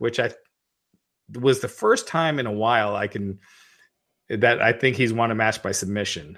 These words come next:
I, I remember he beat Triple H in a steel cage with the Kimura, but, um, I can't remember the last time he won a match by submission. So,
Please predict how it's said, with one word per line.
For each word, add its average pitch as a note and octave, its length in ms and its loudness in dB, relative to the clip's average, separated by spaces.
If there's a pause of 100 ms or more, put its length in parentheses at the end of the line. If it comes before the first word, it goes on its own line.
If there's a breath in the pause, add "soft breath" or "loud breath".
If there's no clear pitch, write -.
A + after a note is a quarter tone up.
I, F2+ 80 -8
I G#2 300 2
remember A#2 380 2
he A#2 80 0
beat G#2+ 240 2
Triple G#2 340 2
H A2 200 4
in G2 60 -4
a G2 60 -4
steel G#2+ 260 0
cage G2+ 380 2
with G2 220 -4
the F#2+ 80 -2
Kimura, F#2+ 440 -4
but, F#2+ 280 -6 (480 loud breath)
um, F2+ 440 0 (920)
I A2 80 2
can't B2+ 220 4
remember A#2 200 2
the G#2+ 60 6
last A2 200 4
time G2+ 120 2
he G2+ 80 2
won G2+ 160 2
a F#2+ 40 0
match G2 220 0
by F2+ 100 -2
submission. G#2+ 480 0
So, G2 380 2